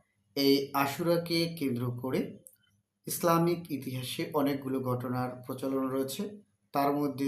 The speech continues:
দুটি ঘটনা খুবই উল্লেখযোগ্য ও তাৎপর্যপূর্ণ। একটি হচ্ছে, এই দিনে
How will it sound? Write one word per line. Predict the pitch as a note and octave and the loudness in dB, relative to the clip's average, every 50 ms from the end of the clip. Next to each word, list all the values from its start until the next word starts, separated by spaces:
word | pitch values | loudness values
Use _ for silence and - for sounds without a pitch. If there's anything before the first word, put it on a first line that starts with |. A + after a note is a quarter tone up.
| C#3 C3+ | 0 0
দুটি | C3+ C3+ C3 B2 C#3 C3+ | 0 -4 -4 -4 -4 -4
ঘটনা | C3+ C3 B2 C3 B2 B2 B2+ B2+ C3 - - | -2 -2 -2 -2 -4 -4 -4 -4 -4 -6 -10
খুবই | - - C#3 C3+ D3 D3 | -12 -8 -6 -4 -4 -2
উল্লেখযোগ্য | D3+ C#3+ C3+ C3+ C3+ C#3 C#3 - - C3+ D3 C#3+ C3+ C3+ D3+ F3 F3 - - | 0 0 2 2 2 0 -2 -6 -6 -4 -4 -4 -2 -4 -4 -6 -6 -6 -6
ও | - C3 B2 B2 B2 - | -6 -6 -4 -4 -4 -4
তাৎপর্যপূর্ণ। | C#3+ C3 - - - B2 A2+ G#2+ A2+ A2 G#2+ A#2 A#2+ A#2 A#2 - - - - - - - _ _ _ _ _ _ - | -4 -4 -4 -6 -6 -8 -6 -6 -6 -8 -6 -6 -4 -4 -2 -2 -2 -4 -6 -10 -16 -20 _ _ _ _ _ _ 4
একটি | D#3 D3+ D3+ - E3+ D#3 D#3 | 4 4 4 0 -4 -4 -2
হচ্ছে, | D#3+ D#3 D3+ - - C#3 C3+ D#3 - - - - _ - _ _ _ | -4 -4 -4 -4 -4 -2 -2 -2 -2 -4 -10 -18 _ -20 _ _ _
এই | F3+ E3+ F3+ F#3+ F#3+ F#3 C#3+ | 2 4 4 4 4 2 0
দিনে | C3+ C3 A#2+ A#2+ B2+ | -2 -2 -2 -2 -2